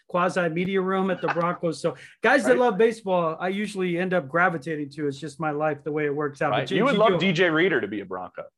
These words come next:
Speaker 2: That
Speaker 1: Yeah,
Speaker 2: guy
Speaker 1: exactly.
Speaker 2: loves to talk ball in the
Speaker 1: See?
Speaker 2: locker room
Speaker 1: There we go.
Speaker 2: all the
Speaker 1: C J
Speaker 2: time.
Speaker 1: Anderson was my guy. Matt
Speaker 2: Mm-hmm.
Speaker 1: Paradis. I had some baseball guys in there. James, you do a great job on N F L Network. Uh, uh, your Twitter is J-, James Palmer T V, correct? If
Speaker 2: Yep.
Speaker 1: people wanna follow you there.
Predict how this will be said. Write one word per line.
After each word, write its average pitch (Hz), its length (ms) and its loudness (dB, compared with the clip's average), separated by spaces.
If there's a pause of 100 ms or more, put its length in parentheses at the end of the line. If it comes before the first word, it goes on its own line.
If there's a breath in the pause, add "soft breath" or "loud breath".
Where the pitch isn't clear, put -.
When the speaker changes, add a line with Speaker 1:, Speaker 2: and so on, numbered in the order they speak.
(220)
Speaker 2:
That 185 100 0
Speaker 1:
Yeah, - 40 -
Speaker 2:
guy - 40 6
Speaker 1:
exactly. 147 240 2
Speaker 2:
loves 131 280 2
to 131 100 -2
talk 113 280 0
ball 101 460 0 (140)
in 104 80 -12
the 101 80 -6
Speaker 1:
See? 190 100 2
Speaker 2:
locker - 240 0
room 196 100 0
Speaker 1:
There 202 80 0
we 190 60 -4
go. 202 220 2
Speaker 2:
all 104 160 0
the 214 80 2
Speaker 1:
C 214 40 0
J 220 100 0
Speaker 2:
time. 226 100 4
Speaker 1:
Anderson 240 400 2
was 233 160 2
my 226 180 -2
guy. 226 500 -4
Matt 185 220 -2
Speaker 2:
Mm-hmm. - 80 -18
Speaker 1:
Paradis. 220 500 -2
I 180 80 -4
had 214 160 -2
some 180 120 -6
baseball 175 360 -6
guys 156 300 -4
in 156 100 -6
there. 156 220 -6 (260 loud breath)
James, 233 240 4
you 233 60 0
do 247 120 4
a 220 40 6
great 220 240 2
job 214 300 0
on 208 100 -2
N 208 80 -2
F 208 160 -6
L 202 120 -2
Network. 196 680 -2
Uh, 156 320 0 (500 loud breath)
uh, 156 300 -2
your 196 260 4
Twitter 240 400 4
is 190 160 4
J-, 180 160 0
James 208 300 0
Palmer 214 260 -2
T 208 220 -6
V, 202 180 -4
correct? 196 460 0 (280)
If 160 100 2
Speaker 2:
Yep. - 100 2
Speaker 1:
people 185 200 -8
wanna 180 200 -2
follow 185 280 2
you 180 160 -2
there. 180 480 0